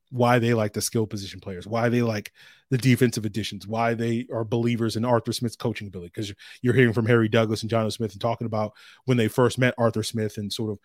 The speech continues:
the things that he did, you know, as a assistant, a low-level assistant in Tennessee,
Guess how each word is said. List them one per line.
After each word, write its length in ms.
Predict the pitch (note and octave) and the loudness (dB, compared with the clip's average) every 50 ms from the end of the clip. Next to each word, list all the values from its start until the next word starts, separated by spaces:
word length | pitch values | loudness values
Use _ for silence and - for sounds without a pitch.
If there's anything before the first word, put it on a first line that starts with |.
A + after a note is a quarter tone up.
| - - _ | -20 -10 _
the 80 | - B2 | -6 0
things 300 | - - C#3 C3+ B2+ A2+ | 4 4 4 4 4 2
that 120 | B2+ A2 | 2 2
he 180 | A2 C3+ A#2+ - - | 0 -4 -4 0 2
did, 340 | B2 A#2+ A#2+ A2+ G#2+ G#2 - _ _ _ _ _ _ _ | 4 4 4 4 2 -2 -8 _ _ _ _ _ _ _
you 80 | - C3 | -4 -2
know, 320 | A#2+ A2 G#2 G2+ G2+ G2 _ _ _ _ _ - | -2 0 -2 -4 -6 -8 _ _ _ _ _ -2
as 180 | C3+ C3 B2 A#2+ | -2 0 2 4
a 320 | B2 A#2 A2+ A2 A2 A2 - _ - | 4 4 4 2 0 -2 -6 _ -6
assistant, 500 | - A#2+ - - D#3 C#3+ - - B2+ A#2 | -4 -2 0 2 2 2 2 0 -2 -2
a 80 | A2+ A#2 | 0 0
low-level 520 | A#2 B2 C3 C3+ C#3 C3 C3 A#2+ A#2+ A#2 | 2 4 6 6 6 6 4 2 2 2
assistant 520 | A2+ - - - C#3+ - - B2 A2+ G#2+ - _ _ _ _ _ _ | 0 0 0 -2 -2 -2 -2 -2 -2 -4 -6 _ _ _ _ _ _
in 140 | - C3 B2+ | -2 -2 -2
Tennessee, 680 | A2+ - C#3 C3 A#2+ A2 - - D3+ C3+ A2+ G#2 G2+ G2+ | -2 0 0 0 0 0 -2 0 0 0 0 -2 -6 -10